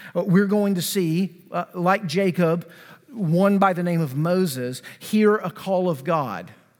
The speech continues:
to go to the promised land, to go home. We're gonna hear, uh, from someone like Jacob that he is to part from a house of slavery.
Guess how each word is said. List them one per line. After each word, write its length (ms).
to 100
go 280
to 160
the 80
promised 360
land, 260
to 60
go 80
home. 400
We're 260
gonna 220
hear, 580
uh, 120
from 260
someone 320
like 260
Jacob 560
that 240
he 160
is 140
to 100
part 340
from 140
a 40
house 300
of 80
slavery. 560